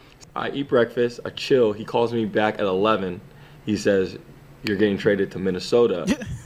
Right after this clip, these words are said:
Speaker 1: So I said, "Okay." So then, like, all the emotions of
Speaker 2: All right, all right. Look, look, look, man. Th-, th-, listen, this guy's a known liar, a known sucker,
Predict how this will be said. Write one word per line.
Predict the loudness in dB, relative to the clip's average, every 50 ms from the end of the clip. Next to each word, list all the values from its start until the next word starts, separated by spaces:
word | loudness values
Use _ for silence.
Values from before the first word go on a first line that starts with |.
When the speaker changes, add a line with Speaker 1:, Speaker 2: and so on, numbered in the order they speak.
| -18 -20 -20 -18 -14 -12 -12 -12 -12 -12 -14 -14 -14 -10
Speaker 1:
So | -10 -2
I | 0
said, | 2 2
"Okay." | 4 2 2 4 4 4 4 2 0 -4 -10 -14 -14 -14 -14 -14 -14 -16 -18 -18 -18 -20 -20 -20 -20 -20 -2
So | 0 2 4
then, | 6 4 4 4
like, | 2 2 2
all | 2 2 2
the | 2 2
emotions | 2 4 4 4 4 4 2 -2 -4 -2 0
of | 0 0 2 0 0 -2 -4 -6 -10 -20 -20 -20 -20 -20 -20 -20 -20 _ _ 2
Speaker 2:
All | 4
right, | 4 6 6
all | 6 4 4 4 2 2 0
right. | 0 2
Look, | 2 2 4 4
look, | 2 2 2 0 -2 -4 -8 -4 2
look, | 4 4 4 2 2
man. | 2 4 4 4 4 0 0 2
Th-, | 2 2 2 2 -2 2
th-, | 4 4 6
listen, | 6 6 6 6 2 0 -4 -6 -8 -4 -2
this | -2 2
guy's | 6 8 10 10 10 10 8 4 -2 -8 -12 -16 -16 -18 -20 -20 -20 -20 _ _ _ _ -20 _ -2 0
a | 2
known | 4 6 8 8 8 8 8 8
liar, | 8 8 8 8 8 6 6 4 2 0 -4 _ _ _ -20 -20 -18 -18 -20 -20 _ _ -14 -10
a | -4
known | 2 4 6 6 6 6
sucker, | 4 4 6 6 6 6 6 8 8 8 8